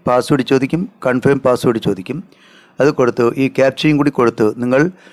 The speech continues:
ഒരു അക്കൗണ്ട് ക്രിയേറ്റ് ചെയ്യുക. അക്കൗണ്ട് ക്രിയേറ്റ് ചെയ്തതിന് ശേഷം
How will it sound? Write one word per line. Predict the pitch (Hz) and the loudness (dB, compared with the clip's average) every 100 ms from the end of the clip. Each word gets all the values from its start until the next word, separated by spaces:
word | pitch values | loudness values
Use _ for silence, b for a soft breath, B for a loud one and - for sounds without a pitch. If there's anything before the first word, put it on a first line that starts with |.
| b b 120 | b b -2
ഒരു | 135 - | 0 0
അക്കൗണ്ട് | 123 - 143 131 - - | -4 0 0 0 -4 -4
ക്രിയേറ്റ് | 117 113 95 | -4 -2 -4
ചെയ്യുക. | - 90 87 110 - _ _ _ _ - | -14 -12 -6 -6 -6 _ _ _ _ -8
അക്കൗണ്ട് | 123 165 160 | -2 -2 -2
ക്രിയേറ്റ് | - 139 143 | 0 -2 -2
ചെയ്തതിന് | - 143 135 139 | -2 0 2 0
ശേഷം | 131 110 107 92 | 0 -2 -2 -10